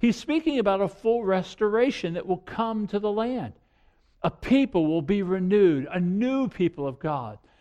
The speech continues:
So when will this be fulfilled? Some people want to say, "Well, God,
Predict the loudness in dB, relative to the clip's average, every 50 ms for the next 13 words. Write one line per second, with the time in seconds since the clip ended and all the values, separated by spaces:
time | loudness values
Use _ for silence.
0 | _ _ _ _ _ -2 0 2 2 4 2 2 0 -2 -2 -2 -2 -2 -2 -2
1 | -4 -6 -6 _ _ -12 -10 -10 -10 -12 _ -16 -18 -14 -12 -12 -12 -12 -14 -20
2 | _ _ _ _ _ _ _ _ _ _ _ _ _ _ _ _ _ _ _ _
3 | -20 _ _ 0 0 2 4 2 2 2 2 0 0 0 -2 -4 -2 0 2 2
4 | 2 2 0 0 0 0 -2 -4 -4 -6 -6 -8 _ _ _ -20 -16 -16 -4 0
5 | 2 2 2 2 0 0 0 0 0 -2 -2 -4 -6